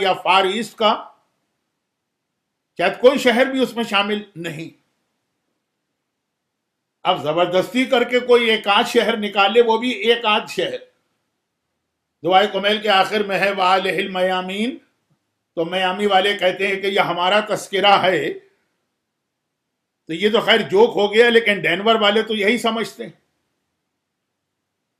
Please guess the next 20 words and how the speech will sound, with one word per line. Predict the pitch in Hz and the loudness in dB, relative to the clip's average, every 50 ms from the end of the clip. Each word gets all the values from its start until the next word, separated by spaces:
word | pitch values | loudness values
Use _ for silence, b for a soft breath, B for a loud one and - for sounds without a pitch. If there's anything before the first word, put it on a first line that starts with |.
| _ _ _ _ _ _ _ _ _ - | _ _ _ _ _ _ _ _ _ -4
कि | 170 | -4
जी | 170 170 190 | -2 0 0
वो | 196 196 202 | 0 0 0
जो | 190 196 190 190 | 0 0 -2 -2
तीन | - 190 202 208 208 - | -4 -8 -8 -8 -6 -4
सौ | - 196 202 196 | -2 -2 -2 -2
तेरह | - 202 202 202 202 202 | -2 -2 0 0 0 0
आएंगे | 190 180 196 208 208 190 202 208 | -2 -2 -2 -4 -4 -4 -4 -4
तो | 202 208 190 | -4 -4 -4
जो | 185 196 196 | -4 -4 -4
उनके | 196 196 214 208 - | -4 -6 -6 -8 -6
सिटीज | - 196 180 - 196 220 214 202 | -6 -6 -6 -4 -4 -6 -6 -4
में | 196 220 220 202 180 | -4 -4 -4 -2 -2
डेनवर | 175 180 185 190 196 196 196 | -2 -2 0 0 -2 -2 -2
का | - 190 175 | -4 -6 -4
नाम | 170 180 185 185 170 | -2 -2 -4 -2 -2
है। | 139 170 185 | -2 -4 -4
अब | - - 254 262 | -4 -6 -6 -6
ये | 254 226 | -6 -4
जबरदस्ती | 175 180 208 226 247 247 247 254 247 262 - 277 285 | -2 0 0 2 2 2 2 0 0 -2 -4 -4 -4